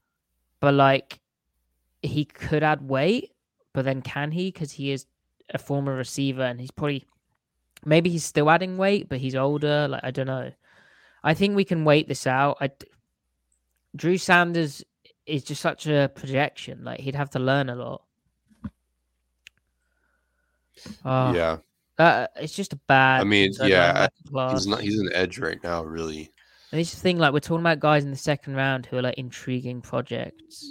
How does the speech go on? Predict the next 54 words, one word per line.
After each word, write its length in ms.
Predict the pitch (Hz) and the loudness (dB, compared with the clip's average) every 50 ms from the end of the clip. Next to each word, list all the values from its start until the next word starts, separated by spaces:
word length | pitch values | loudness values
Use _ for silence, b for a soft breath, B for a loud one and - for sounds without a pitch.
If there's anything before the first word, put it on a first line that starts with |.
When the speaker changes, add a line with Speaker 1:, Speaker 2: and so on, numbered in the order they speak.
| 233 | -12
Speaker 2:
We 140 | 170 117 95 | -10 -10 -10
can't, 320 | - - - 104 98 - - | -6 0 2 2 2 2 2
yeah, 220 | 92 82 76 - 82 82 | 0 0 0 -2 -2 -2
I'm 140 | 90 98 | 0 2
not 200 | 107 107 98 - | 2 2 2 2
taking 240 | - - 90 82 90 | 0 -4 -4 -4 -4
a 40 | 80 | -4
linebacker 460 | 76 76 76 78 76 - 82 - _ | -4 -4 -6 -6 -6 -8 -8 -8 _
in 80 | - - | -12 -12
the 100 | - - | -10 -8
second 320 | - - 98 - - 92 | -6 -6 -6 -6 -6 -6
round 220 | 92 90 90 95 101 | -6 -6 -6 -8 -8
this 200 | - - - - | -10 -12 -10 -10
year. 100 | - - | -10 -10
No 180 | - - - - | -10 -10 -10 -8
way. 160 | - - - - | -8 -8 -8 -10
You 60 | 104 | -12
Speaker 1:
Like, 80 | - | -6
Speaker 2:
can't 180 | - 139 143 - | -4 -4 -4 -2
make 40 | - 170 | -2 -2
me. 60 | 165 | -2
Speaker 1:
Campbell 420 | 156 160 165 170 175 175 170 165 | -2 -2 -2 0 0 0 2 0
would 100 | 160 151 | 0 -2
have 100 | 147 139 - | -4 -4 -4
been 120 | 151 143 | -4 -4
a 60 | 135 | -4
fourth, 480 | - - - 143 139 135 131 123 - - | -6 -6 -4 -2 -2 0 -2 -4 -8 -12
fifth 300 | - - 135 131 - - | -10 -8 -8 -8 -6 -4
round 180 | 135 127 120 - | -4 -4 -6 -6
pick, 380 | - - 127 120 - - - | -6 -4 -4 -4 -4 -6 -12
I 80 | - 127 | -18 -20
feel 240 | - - - 123 117 | -16 -12 -10 -10 -8
like, 180 | 110 113 117 | -8 -8 -8
in 120 | 117 127 131 | -10 -10 -12
past 340 | - - - - - - - | -10 -10 -10 -10 -12 -14 -14
years. 240 | - - 95 98 - | -12 -10 -10 -10 -10
I 100 | - - | -10 -8
don't 120 | - 67 64 | -6 -6 -6
understand. 340 | 65 67 127 - - - 90 | -8 -10 -12 -10 -2 2 6
Speaker 2:
Last 340 | 87 98 104 - - - - | 6 6 4 2 -4 -6 -4
year, 140 | 95 87 | -4 -2
even. 420 | 82 82 82 80 80 80 98 95 - _ _ _ _ _ _ | -2 -4 -4 -6 -8 -8 -10 -12 -16 _ _ _ _ _ _
Well, 160 | - 110 95 | 0 4 6
Speaker 1:
Yeah. 80 | 90 90 | 8 8
Speaker 2:
last 220 | 90 90 - - | 8 6 4 0
year 80 | - 95 | -2 -2
was 120 | 87 80 | -2 -2
a 80 | 85 80 | -2 -6
good 240 | - - - 82 147 | -6 -6 -6 -6 -4
linebacker 520 | - 80 78 78 78 80 80 - - - | -4 -6 -6 -6 -6 -8 -8 -6 -8 -10
class, 360 | - - - 131 - - - | -8 -8 -8 -8 -8 -10 -12
though. 200 | - - 135 131 - | -14 -14 -16 -10 -8
Speaker 1:
It 140 | - 131 135 | -6 -6 -4
was. 580 | 127 117 110 - - - 170 - - - - | -4 -4 -4 -4 -4 -6 -8 -10 -12 -14 -16